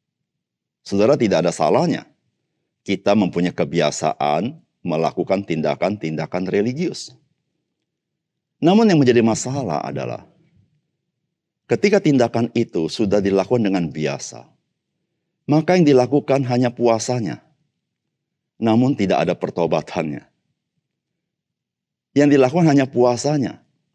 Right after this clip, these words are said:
namun tidak ada duka cita atas dosa-dosanya. Saudara, dalam zaman Perjanjian Lama,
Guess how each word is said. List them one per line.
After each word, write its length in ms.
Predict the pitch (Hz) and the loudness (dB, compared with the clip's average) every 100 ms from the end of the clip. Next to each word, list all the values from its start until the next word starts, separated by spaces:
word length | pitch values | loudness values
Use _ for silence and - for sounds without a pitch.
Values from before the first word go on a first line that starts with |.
| _ | _
namun 400 | - 139 180 190 | 0 4 4 4
tidak 320 | 185 123 92 117 | 4 4 4 4
ada 400 | 123 131 135 - _ | 2 2 0 -6 _
duka 400 | 113 180 180 147 | 2 2 2 -2
cita 480 | - 185 - 90 76 | 0 -2 -2 -6 -4
atas 320 | 95 104 92 | -4 -2 -4
dosa-dosanya. 960 | 92 95 87 92 85 80 - 87 78 - _ _ _ _ _ _ _ _ _ _ _ _ _ _ _ _ _ _ _ _ _ | 0 -2 0 -2 -2 -2 -4 -10 -10 -18 _ _ _ _ _ _ _ _ _ _ _ _ _ _ _ _ _ _ _ _ _
Saudara, 320 | 104 147 214 | 2 4 6
dalam 240 | 143 120 | 4 4
zaman 240 | 123 165 160 | 2 2 0
Perjanjian 480 | 113 104 98 92 | 0 2 2 2
Lama, 400 | 92 120 87 - | 0 -2 -6 -10